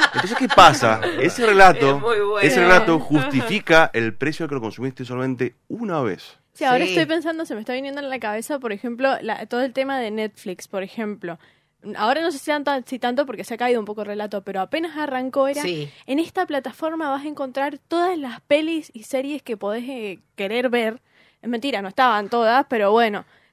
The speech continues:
Speaker 3: vo-, vos te convencías y después, bueno, era la primera plataforma de streaming y toda esa historia, pero también tenías el relato de que acá está todo. No es mentira, pero acá está todo.
Speaker 2: Sí,
Speaker 1: Te-,
Speaker 2: bueno, en
Speaker 1: te-,
Speaker 2: esta radio está todo.
Speaker 1: Sí,
Speaker 3: Claro.
Speaker 1: sí,
Speaker 2: En
Speaker 1: mirá,
Speaker 2: este programa está
Speaker 1: Marte,
Speaker 2: todo.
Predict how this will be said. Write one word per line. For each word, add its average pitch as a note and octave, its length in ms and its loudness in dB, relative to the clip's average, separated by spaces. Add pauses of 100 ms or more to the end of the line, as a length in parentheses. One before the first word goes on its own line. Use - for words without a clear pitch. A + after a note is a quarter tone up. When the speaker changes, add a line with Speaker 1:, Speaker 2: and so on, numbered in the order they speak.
(100)
Speaker 3:
vo-, G3 400 -2
vos A#3+ 200 0
te C#4 120 -2
convencías B3+ 640 -2
y A3 40 -2
después, A3 260 -2
bueno, A3+ 280 -2
era G#3+ 200 -4
la G#3+ 100 0
primera G#3+ 300 -4
plataforma A3+ 540 -4
de A#3+ 80 0
streaming C#4 720 -4
y F#3 40 -12
toda G#3 220 -2
esa A#3 100 -10
historia, A#3 420 0
pero C#4 220 2
también A#3 260 -2
tenías C4+ 280 -4
el B3+ 80 -6
relato A3+ 320 -4
de C#4+ 100 -2
que - 240 -10
acá G#3+ 200 -6
está E4+ 260 -4
todo. D#3 340 -10 (240)
No G3+ 120 -8
es A3 120 -6
mentira, C#4+ 540 0
pero E3 160 -10
acá A#3 140 -10
está C4+ 180 -8
todo. - 260 -20
Speaker 2:
Sí, F3+ 300 -6
Speaker 1:
Te-, B2 80 4
Speaker 2:
bueno, E3 360 2 (280)
en D#3+ 160 -8
Speaker 1:
te-, A#3 100 0
Speaker 2:
esta A#3 240 2
radio A#3+ 420 0
está G3 220 -8
todo. D4 240 -2
Speaker 1:
Sí, C#3 380 6
Speaker 3:
Claro. B2+ 160 4
Speaker 1:
sí, C3+ 100 2
Speaker 2:
En - 80 2
Speaker 1:
mirá, - 240 8
Speaker 2:
este B3+ 60 4
programa A#3+ 640 0
está A#3 200 -4
Speaker 1:
Marte, - 320 8
Speaker 2:
todo. - 380 2